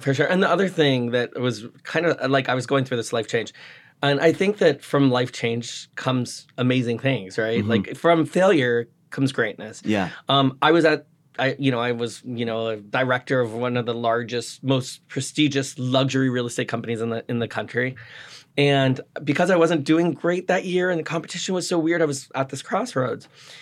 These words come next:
Speaker 1: And somebody had offered me ownership into this really kind of, it was a decent company, but there was zero luxury. And they offered me some ownership to build it. And I went from this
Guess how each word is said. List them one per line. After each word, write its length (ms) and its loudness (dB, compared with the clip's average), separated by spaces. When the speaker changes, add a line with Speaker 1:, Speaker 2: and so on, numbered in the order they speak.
Speaker 1:
And 160 4
somebody 340 2
had 100 4
offered 340 0
me 160 -2
ownership 380 -2
into 140 -4
this 200 -8
really 220 2
kind 240 -2
of, 160 -6
it 80 2
was 160 2
a 80 6
decent 440 -2
company, 280 -2
but 140 -4
there 100 -2
was 100 -2
zero 320 2
luxury. 640 -6
And 140 4
they 120 2
offered 380 0
me 80 0
some 160 -4
ownership 460 -2
to 100 -12
build 280 -6
it. 180 -6
And 100 4
I 60 4
went 160 2
from 80 -2
this 200 -2